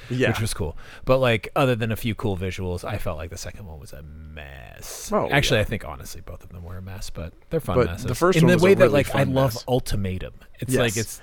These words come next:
Speaker 2: terrible, but I really
Speaker 1: Ultimatum.
Speaker 2: enjoy it.
Speaker 1: Yikes.
Speaker 2: 'Cause it's just such a mess.
Speaker 1: Yeah,
Speaker 2: Anyway,
Speaker 1: agree.
Speaker 2: whatever.
Speaker 1: Uh, Beauty, all good things one shot.
Speaker 2: Hmm.
Speaker 1: It's a one shot for the book Beauty that we really don't sell very well.
Speaker 2: Oh.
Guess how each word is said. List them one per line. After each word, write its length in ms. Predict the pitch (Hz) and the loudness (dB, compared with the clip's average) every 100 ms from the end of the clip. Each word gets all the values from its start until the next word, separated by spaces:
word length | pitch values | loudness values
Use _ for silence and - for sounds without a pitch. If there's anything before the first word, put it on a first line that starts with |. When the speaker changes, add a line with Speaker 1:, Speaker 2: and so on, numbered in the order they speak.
| - | -6
Speaker 2:
terrible, 680 | - 151 151 131 82 78 82 | 2 4 6 4 2 -6 0
but 120 | - | 2
I 180 | 113 120 - - 131 | 4 2 0 -8 2
really 380 | 143 139 135 127 | 4 4 4 2
Speaker 1:
Ultimatum. 80 | |
Speaker 2:
enjoy 260 | 127 127 123 | 2 0 -2
it. 180 | 80 78 - 92 | -4 -8 -14 -14
Speaker 1:
Yikes. 360 | 87 87 85 - | -10 -8 -8 -2
Speaker 2:
'Cause 140 | 123 | -2
it's 160 | 117 - | -2 -4
just 200 | 117 110 | -4 -2
such 200 | 104 - | -2 -4
a 60 | 104 | -4
mess. 380 | 107 87 - - | -4 -6 -8 -6
Speaker 1:
Yeah, 160 | 110 104 - | -6 -6 -6
Speaker 2:
Anyway, 200 | 110 90 | -2 0
Speaker 1:
agree. 120 | 117 | 0
Speaker 2:
whatever. 280 | 85 80 - - - - - | -2 -4 -4 -4 -4 -6 4
Speaker 1:
Uh, 220 | 135 123 | 6 8
Beauty, 440 | 120 175 202 120 - | 6 6 8 6 4
all 160 | 151 240 | 6 6
good 200 | 226 190 | 6 4
things 280 | 220 208 143 | 6 4 4
one 180 | 170 185 | 2 2
shot. 440 | - 76 - - - - | 0 -6 -10 -16 -20 -12
Speaker 2:
Hmm. 120 | 185 - - - - - | -12 -12 -20 -20 -20 -16
Speaker 1:
It's 220 | 98 - | -14 -12
a 60 | 80 | -8
one 180 | 110 | -4
shot 300 | 131 143 135 | 0 2 2
for 420 | - 117 104 98 95 | 0 -6 -6 -6 -8
the 220 | 80 80 | -12 -8
book 340 | - 156 - | -2 -2 -4
Beauty 460 | 127 135 127 123 110 - - - - - - | 0 2 4 2 -2 -12 -20 -20 -20 -20 -14
that 280 | 67 - - | -12 -12 -14
we 160 | 82 | -14
really 300 | 73 131 151 | -4 0 2
don't 200 | 131 127 | 4 2
sell 220 | - 107 78 | 0 -4 -4
very 220 | 64 64 | -8 -12
well. 220 | - - - - - - | -12 -14 -16 -14 -14 -12
Speaker 2:
Oh. 160 | 110 | -12